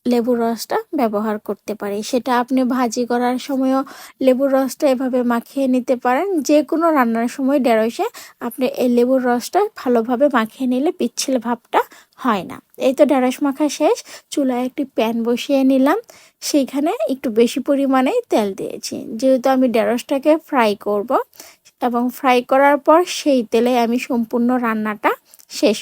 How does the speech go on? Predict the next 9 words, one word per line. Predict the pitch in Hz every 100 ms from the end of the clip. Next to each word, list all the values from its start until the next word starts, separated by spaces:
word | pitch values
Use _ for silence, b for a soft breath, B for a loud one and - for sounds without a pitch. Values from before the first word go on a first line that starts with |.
| -
করব। | 196 175 - 113 - _ _ _ _ _ _ _ _ _ _ _ _ _ _ _ _ -
একে | 269 269 311
একে | 320 349 349
সম্পূর্ণ | - 320 277 254 254 254
ঢেঁড়সটা | 233 233 247 - 294
আমি | 247 233
তেলে | 247 240 233
দিয়ে | 208 226 208
দিচ্ছি | 202 185 - 311